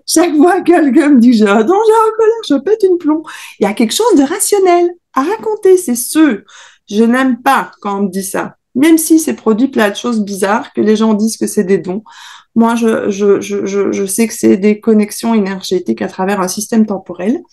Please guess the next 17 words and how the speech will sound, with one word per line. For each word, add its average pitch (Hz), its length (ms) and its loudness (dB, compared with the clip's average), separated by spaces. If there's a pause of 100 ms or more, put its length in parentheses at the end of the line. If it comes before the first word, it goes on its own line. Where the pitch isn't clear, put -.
(840)
Euh, 190 960 0 (520)
et 240 140 4
je 220 60 4
suivais 220 280 0
toujours 277 260 -2
le 220 340 2
temps. 208 340 -4 (220)
Alors, 190 300 -4
c'est 202 120 -4
assez 208 200 -2
amusant 254 440 2
parce 233 160 -6
qu'avant 214 260 -4
de 247 100 -4
venir 254 200 2
au 240 80 0
Québec, 233 400 0